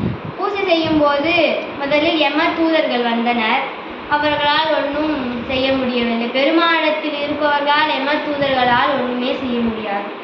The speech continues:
அடுத்ததாக போய் யமனிடம் சென்று முறையிட்டனர் யம தூதர்கள். யமனே வந்தார், தனது எருமை வாகனத்தில் யமனே வந்தார்.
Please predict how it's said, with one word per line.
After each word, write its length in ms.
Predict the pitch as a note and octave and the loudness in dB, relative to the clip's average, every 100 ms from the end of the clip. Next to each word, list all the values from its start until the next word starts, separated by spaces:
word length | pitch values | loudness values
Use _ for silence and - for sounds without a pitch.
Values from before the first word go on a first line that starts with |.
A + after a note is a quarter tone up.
| - - - - | -14 -14 -14 -2
அடுத்ததாக 680 | D4+ E4 - F4 E4+ D#4+ F#4 F4+ | 0 0 0 2 2 2 2 2
போய் 200 | D#4+ D4 | 2 2
யமனிடம் 440 | D4+ F4+ E4+ D#4 | 0 0 0 0
சென்று 320 | C#4+ C4 B3+ D4+ | 0 -2 0 0
முறையிட்டனர் 600 | C#4 C4+ C4+ C4 A#3+ C4 | 0 2 2 0 0 0
யம 240 | B3 B3+ | 0 0
தூதர்கள். 500 | B3+ B3 A3 A3 G#3 - - - - | -2 -2 -4 -4 -6 -8 -12 -14 -4
யமனே 520 | C#4 C#4 E4 E4 E4+ | 0 2 2 2 0
வந்தார், 480 | E4 D4+ D4+ D4+ C4+ - - | 0 0 0 0 0 -6 -6
தனது 360 | B3+ B3 A#3+ B3+ | -4 -2 -2 -2
எருமை 380 | C4+ E4 D#4 C#4+ | 2 2 2 2
வாகனத்தில் 800 | C4 B3+ C4 B3+ - C4+ D4+ | 2 2 0 -2 -4 -2 0
யமனே 460 | C#4 C4 C4 C4+ C#4+ | 0 0 0 0 0
வந்தார். 440 | B3+ B3+ B3+ B3 | -2 -2 -2 -2